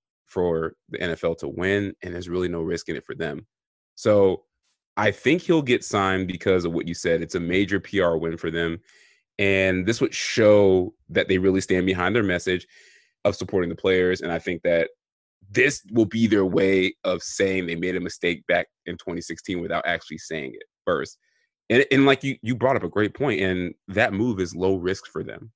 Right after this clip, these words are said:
to sign him if there's not gonna be any fans or minimal fans in the stands. So that's one. And then also, too, this is why it's a low risk for them. And this is probably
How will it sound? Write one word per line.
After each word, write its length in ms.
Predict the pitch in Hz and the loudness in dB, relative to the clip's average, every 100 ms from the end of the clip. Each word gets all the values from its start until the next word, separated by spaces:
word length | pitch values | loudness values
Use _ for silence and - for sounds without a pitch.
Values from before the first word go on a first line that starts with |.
| - | -20
to 80 | - | -6
sign 260 | 101 87 | -4 -4
him 220 | 78 - - _ - | -6 -14 -20 _ -8
if 140 | - | -2
there's 180 | 101 92 | -2 0
not 160 | 98 | -4
gonna 140 | 90 87 | -4 -8
be 280 | 87 87 - _ _ _ - | -6 -8 -12 _ _ _ -4
any 200 | 123 131 | 0 0
fans 380 | 135 139 131 - | 0 0 -2 -4
or 100 | 95 | -6
minimal 320 | 104 135 85 | -4 -6 -8
fans 320 | - 85 85 | -8 -8 -6
in 80 | 85 | -8
the 60 | 85 | -8
stands. 420 | - 87 - - | -6 -6 -8 -6
So 260 | 87 82 80 _ _ _ - | -4 -4 -6 _ _ _ -2
that's 220 | 104 104 | 0 0
one. 320 | 101 95 71 - _ _ _ _ _ _ _ | -4 -4 -6 -14 _ _ _ _ _ _ _
And 160 | 117 127 | -2 2
then 140 | 123 | 2
also, 420 | 123 175 - 165 | 0 -6 -2 0
too, 500 | 113 - 107 131 151 - | 0 -2 -2 -2 -6 -10
this 340 | 92 117 135 | -2 0 0
is 160 | 135 123 | -4 0
why 360 | 120 110 107 - | 2 4 2 0
it's 160 | 101 101 | -4 -2
a 40 | |
low 160 | 90 92 | 0 0
risk 260 | 90 90 | 0 -4
for 100 | 80 | -6
them. 260 | 78 76 - - | -8 -10 -12 -8
And 300 | 90 87 85 | -6 -6 -8
this 220 | 82 101 135 | -6 -6 -6
is 100 | - | -10
probably 640 | - 101 98 98 92 | -2 0 0 -4 -6